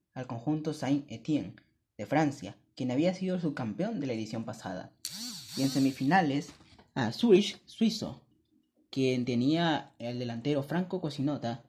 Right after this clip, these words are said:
quien terminó siendo el goleador de esa edición con cinco goles. Por su parte, el Borussia Mönchengladbach de Alemania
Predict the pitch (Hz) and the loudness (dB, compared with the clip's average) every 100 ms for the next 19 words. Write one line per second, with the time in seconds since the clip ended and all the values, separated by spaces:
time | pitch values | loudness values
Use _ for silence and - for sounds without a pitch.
0 | _ _ _ - 135 135 147 170 180 175 | _ _ _ -6 0 4 4 4 2 2
1 | 143 123 123 185 165 - 139 123 165 180 | 2 2 2 2 2 0 -4 -2 -2 -2
2 | - 107 - 120 120 107 104 80 - - | -2 -4 -2 -2 -2 -2 -2 -4 -10 -20
3 | _ _ _ _ _ _ 110 120 - 135 | _ _ _ _ _ _ -8 -6 0 0
4 | 131 123 - 110 110 123 - 147 143 131 | 0 -4 -6 -4 -2 -2 0 0 -2 -4
5 | 110 127 117 101 - 120 120 135 151 120 | -4 -4 -4 -6 -10 -6 -4 -2 0 0
6 | 110 117 | -2 -6